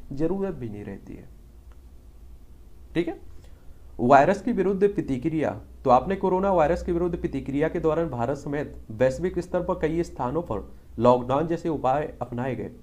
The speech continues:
जिसके कारण भारत में व्यापक स्तर पर लाखों प्रवासी श्रमिकों को अनियोजित और खतरनाक तरीके से आंतरिक विस्थापन करना पड़ा।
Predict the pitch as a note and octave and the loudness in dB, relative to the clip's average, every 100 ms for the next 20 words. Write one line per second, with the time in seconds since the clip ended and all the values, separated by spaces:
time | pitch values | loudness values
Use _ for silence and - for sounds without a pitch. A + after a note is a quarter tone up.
0 | - - - - C#3 C#3 G3 G3 F3+ G3 | -20 -20 -16 -2 -2 0 4 6 6 4
1 | E3 C#3 D#3 E3 B2 A#2+ B2 D#3 D#3 D#3+ | 2 0 0 -2 0 0 0 -4 -4 -4
2 | E3+ C#3 A#2+ C#3 - C3+ C3 C3 D#3+ - | 0 2 2 0 -4 -2 -2 -2 -8 -8
3 | - - - - D#3+ D3 D#3+ G3 G#3 A3 | -16 -20 -20 0 2 4 2 0 0 0
4 | - B2+ C3 C#3 C#3 C#3 A#2+ C#3+ F3 - | 2 2 2 0 0 0 0 0 -4 -6
5 | - - - A#2+ A#2+ C3+ C#3 D#3+ F3 F3+ | -16 -18 2 4 4 0 0 0 0 -2
6 | E3 E3+ F3+ - F3+ B2 A2 C3 C#3+ D3 | -2 -2 -2 -6 -4 -4 -4 -4 -4 -4
7 | - D3 D3 E3 - - - G3 G3 F3 | -6 -8 -6 -8 -10 -20 -6 -4 -2 -4
8 | - A2+ G#2 | -4 -2 -2